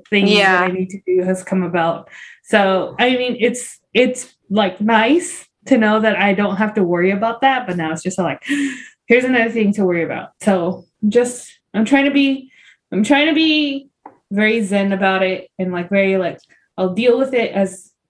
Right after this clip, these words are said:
Speaker 1: as it comes. I don't wanna, like, panic about it.
Speaker 2: Well,
Speaker 1: And so far, I think I'm doing okay.
Speaker 2: that's a very good approach because I think, uh,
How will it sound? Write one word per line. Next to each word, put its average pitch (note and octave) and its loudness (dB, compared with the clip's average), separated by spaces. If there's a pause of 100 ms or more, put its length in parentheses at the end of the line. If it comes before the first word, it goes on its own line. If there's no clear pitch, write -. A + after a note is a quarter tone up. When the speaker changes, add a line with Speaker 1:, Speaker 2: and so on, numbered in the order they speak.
Speaker 1:
as G3+ 2
it - -4
comes. E3+ -6 (500)
I F3+ 0
don't G3+ 2
wanna, G3+ 2
like, F#3 -4 (1300)
panic F#3+ 0 (140)
about E3+ -2
it. C#3+ -6 (600)
Speaker 2:
Well, F#3 4
Speaker 1:
And G3 -2
so C#4 0
far, F#4+ 2
I G4+ 0
think G#4 -4
I'm F#4+ 4
doing F#4 2
okay. B3+ 0
Speaker 2:
that's B3+ 2
a C4+ 4
very A#3 2
good G#3 2
approach G3 0
because F3+ -2
I F#3 4
think, F#3 -4 (440)
uh, E3 2